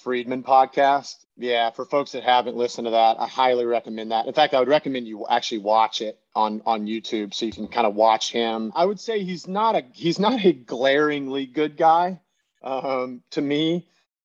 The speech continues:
but admittedly, he also has just a very hard job, very hard job.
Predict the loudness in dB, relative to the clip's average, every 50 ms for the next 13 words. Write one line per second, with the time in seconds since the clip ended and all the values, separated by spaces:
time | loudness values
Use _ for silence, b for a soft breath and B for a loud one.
0 | _ _ -4 -2 0 2 2 2 0 2 2 2 4 4 2 0 -2 -2 -2 -4
1 | -2 2 2 2 2 0 -4 -6 -4 -4 -4 -6 -8 -14 -16 -14 -14 -8 -2 0
2 | 0 0 0 0 0 0 0 0 -2 -6 -4 -2 0 0 0 -2 -4 -8 -12 _
3 | _ _ _ -4 -2 -2 0 -2 -2 -2 -4 -4 -4 -8 -6 -4 -2 -2 -2 -4
4 | -6